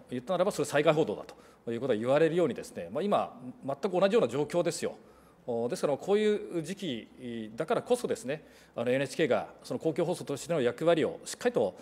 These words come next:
果たしていただきたいということ、これを申し上げておきたいというふうに思います。えー、で、あの、ぜひですね、まあ、ベーシックな、あの、知識、えー、手洗いをですね、な-、何秒間やらなくちゃいけないんだとか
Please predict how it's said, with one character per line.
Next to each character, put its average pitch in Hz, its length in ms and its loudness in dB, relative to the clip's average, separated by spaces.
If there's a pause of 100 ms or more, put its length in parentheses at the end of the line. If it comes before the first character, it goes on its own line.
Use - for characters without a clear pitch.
(300)
果 113 180 0
た 160 80 2
し 147 60 0
て 135 80 -2
い 110 60 -2
た 117 80 0
だ 101 80 2
き 104 60 -8
た 120 100 0
い - 40 -6
と - 160 -16
い 123 60 -6
う 113 60 -8
こ 123 60 -6
と、 110 60 -6
こ - 80 -6
れ 156 60 4
を 156 60 2
申 147 120 -4
し - 60 -6
上 143 60 0
げ 123 80 -2
て - 80 -2
お 92 40 -4
き - 120 -12
た 101 120 -2
い 90 60 -6
と - 160 -14
い - 20 -14
う 85 40 -16
ふ - 20 -20
う 87 40 -18
に 85 100 -16
思 87 160 -14
い 87 80 -16
ま 92 80 -12
す。 - 180 -14 (540)
え 98 200 -6
ー、 123 40 -12
で、 143 340 2
あ 127 80 -4
の、 131 140 -4 (200)
ぜ 175 140 0
ひ 214 80 -4
で 165 100 2
す 117 120 -6
ね、 127 100 2
ま 131 80 0
あ、 123 60 0
ベ 196 160 4
ー - 20 4
シ - 140 -4
ッ - 40 -20
ク 311 80 -2
な、 110 280 2 (200)
あ 120 120 -4
の、 104 400 -2 (240)
知 - 120 -4
識、 - 460 -4 (540)
え 95 260 -6
ー、 - 60 -14
手 156 100 4
洗 143 140 6
い 107 60 2
を 98 60 -2
で 92 100 -8
す - 40 -10
ね、 117 80 -6
な-、 123 140 -4 (100)
何 131 220 -4
秒 139 100 0
間 - 320 -2
や 127 140 -2
ら 127 80 -2
な 127 80 0
く - 20 -10
ち - 80 -8
ゃ 113 40 -4
い - 20 -16
け 120 80 -2
な 113 80 -2
い 104 40 -4
ん 98 40 -8
だ - 80 -10
と - 100 -16
か - 220 -12